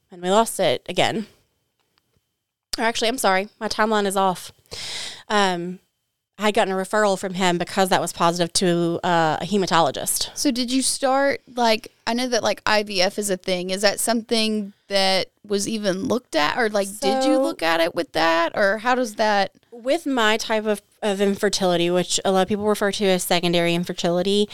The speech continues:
Speaker 1: a, a lot of the, those treatments that you typically think about for fertility, those treatments are for getting pregnant.
Speaker 2: Okay.
Speaker 1: I didn't have any problems getting pregnant.
Speaker 2: Pregnant.
Speaker 1: I just couldn't stay
Speaker 2: Stay pregnant.
Speaker 1: pregnant.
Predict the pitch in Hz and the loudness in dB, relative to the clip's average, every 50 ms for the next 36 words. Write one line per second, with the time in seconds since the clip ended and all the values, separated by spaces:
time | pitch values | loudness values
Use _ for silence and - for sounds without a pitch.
0 | - - - - - - - - - - - - - - - _ _ _ _ _ | -8 -10 -8 -8 -8 -8 -8 -10 -10 -12 -14 -16 -18 -20 -20 _ _ _ _ _
1 | _ _ _ _ _ - 233 247 247 - 220 233 247 262 269 294 285 254 247 240 | _ _ _ _ _ -2 -2 0 0 0 0 0 2 2 2 2 0 0 0 0
2 | 233 233 233 226 202 208 202 196 196 - - - 220 208 214 202 196 190 - 190 | 2 2 0 0 -2 -2 -2 0 0 -2 -4 -2 -2 0 0 0 0 2 0 0
3 | 180 202 202 - - 220 247 240 233 220 214 - 196 196 202 208 208 202 214 - | 0 0 0 0 2 2 4 6 6 4 4 2 -4 -2 0 2 2 2 2 -2
4 | 226 208 - 214 202 - 220 214 226 233 254 254 254 262 262 - 226 - 233 247 | -6 -4 -4 -4 -2 -2 -2 0 0 0 0 -2 -2 -4 -4 -4 -2 2 4 4
5 | 302 294 - - 294 269 277 262 - 233 - 226 202 196 185 - - 202 208 202 | 4 4 2 0 0 0 0 0 -2 0 2 2 0 0 -2 -2 2 2 4 4
6 | 196 185 180 175 - - - - - - - 107 - - - 226 - _ - - | 4 2 0 -4 -4 -4 -4 -4 -4 -4 -6 -8 -8 -10 -12 -16 -16 _ -10 -10
7 | 220 - 190 214 285 294 311 302 269 254 269 226 214 202 190 208 - _ _ - | -8 -4 -2 0 0 2 2 0 0 2 2 2 2 0 -2 -6 -14 _ _ -4
8 | - 214 220 240 240 254 254 - 294 302 311 320 330 311 277 240 240 226 - - | -2 0 2 2 2 0 0 0 0 0 2 2 2 2 2 0 0 -2 0 0
9 | 247 220 202 185 - - - - - 196 185 190 208 202 202 180 - - 185 202 | 0 2 2 2 0 0 -2 -2 0 2 2 2 0 -2 -2 -6 -4 -4 -4 -6
10 | 202 - 147 147 104 | -6 -6 -6 -8 -8